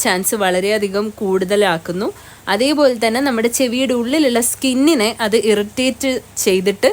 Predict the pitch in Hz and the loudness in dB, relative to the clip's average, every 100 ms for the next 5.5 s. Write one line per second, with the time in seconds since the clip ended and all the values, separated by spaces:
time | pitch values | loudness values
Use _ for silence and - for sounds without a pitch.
0 | - - - - - 220 226 226 311 466 | 0 -20 -20 -20 -8 0 0 2 2 0
1 | - 269 262 262 262 226 196 240 240 262 | 0 4 6 4 2 0 0 0 4 6
2 | 262 226 208 208 214 214 226 233 226 226 | 4 2 2 2 0 0 -2 0 -2 -2
3 | 247 262 262 254 233 143 143 - - - | -6 -6 -2 0 0 -2 -8 -20 -20 -20
4 | - 208 - 269 320 - - - - - | -8 -8 -4 -2 -2 -6 -20 -20 -20 -2
5 | 233 226 330 370 | -2 2 2 4